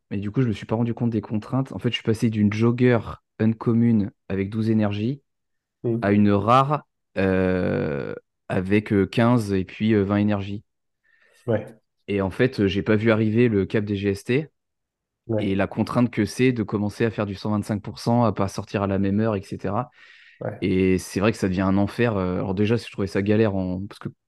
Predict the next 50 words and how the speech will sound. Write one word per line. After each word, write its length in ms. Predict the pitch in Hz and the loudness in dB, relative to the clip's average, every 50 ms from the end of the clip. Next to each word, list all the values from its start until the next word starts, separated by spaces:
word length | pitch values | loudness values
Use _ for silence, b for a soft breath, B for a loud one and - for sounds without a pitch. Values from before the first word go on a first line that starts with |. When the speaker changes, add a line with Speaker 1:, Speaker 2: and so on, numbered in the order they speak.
| _ - | _ -4
Speaker 1:
comme 180 | - 104 98 | -2 -2 0
toi, 320 | - - 113 104 104 101 95 | 0 0 0 2 2 2 0
j'ai 160 | 92 101 95 | 0 -2 -2
la 60 | 92 | -2
chance 200 | 90 - 110 104 | -2 -2 -4 -4
de 60 | 101 | -4
travailler 280 | 92 - - 95 98 98 | -4 -4 -2 0 0 0
chez 160 | 92 - 101 | -2 -2 -2
moi 160 | 101 104 107 | 0 2 2
et 40 | 101 | 2
d'avoir 180 | 92 92 92 95 | 2 2 0 0
un 40 | 98 | -2
emploi 180 | 98 - 101 | -2 -4 -4
du 120 | 104 98 95 | -4 -4 -4
temps 140 | - 107 | -4 -6
plutôt 180 | 101 - - 98 | -6 -6 -10 -10
flexible. 460 | 95 - 95 - - 131 123 127 123 b b b b b b b b b _ _ | -6 -6 -8 -6 -6 -6 -6 -6 -6 b b b b b b b b b _ _
Et 60 | - 90 | -10 -6
je 80 | 90 | -2
me 60 | 98 | -2
dis, 80 | 98 98 | 0 2
demain, 300 | 95 104 104 107 117 117 | 2 4 4 6 6 4
celui 280 | 107 - 107 95 101 92 | 2 0 -2 -2 -2 0
qui 120 | - 104 | 0 0
a 100 | 98 98 | 2 2
eu 380 | 95 98 98 95 95 95 98 98 | 2 0 0 -2 -4 -4 -4 -4
des 120 | 95 95 | -6 -6
contraintes 360 | - - 95 - - - - - | -6 -6 -10 -6 -6 -6 -4 -2
horaires, 240 | 92 110 120 107 | 0 0 0 0
c'est, 320 | - - - 90 92 92 90 | -2 -4 -4 -2 -2 -2 -4
c'est 140 | - - 92 | -4 -4 -4
ingérable. 460 | 92 92 92 95 107 110 104 101 135 _ _ _ _ _ _ _ _ _ _ _ _ _ _ _ _ _ _ _ _ _ _ _ _ - | -2 -2 -2 -2 -2 -2 -4 -6 -10 _ _ _ _ _ _ _ _ _ _ _ _ _ _ _ _ _ _ _ _ _ _ _ _ 2
Speaker 2:
Ouais, 220 | 131 131 151 165 147 | 6 8 8 8 8
c'est 140 | - - 110 | 6 4 0
ça. 240 | - - 151 135 | 2 2 4 4
Et 60 | 110 - | 4 2
puis, 360 | - - - 113 107 107 107 | 0 -6 -2 0 2 2 2
euh, 460 | 107 107 104 107 104 107 104 104 104 - - | 2 0 0 0 -2 -2 -2 -4 -4 -4 -4
bah, 120 | - - | -2 0
mine 160 | 107 110 107 | 2 2 4
de 60 | 107 | 4
rien, 140 | 110 127 143 | 4 4 2
ça 120 | 131 - 110 | 0 -4 -8
prend 180 | - - - - | -10 -12 -10 -4
énormément 420 | 117 123 120 123 120 117 113 113 | -2 0 0 2 2 2 0 0
de 60 | 113 113 | 0 -2
temps 140 | - 131 | -2 -4
dans 100 | 127 117 | -2 -2
une 160 | 110 107 107 104 | 0 0 -2 -2
journée. 240 | 107 110 131 147 | -2 -4 -4 -6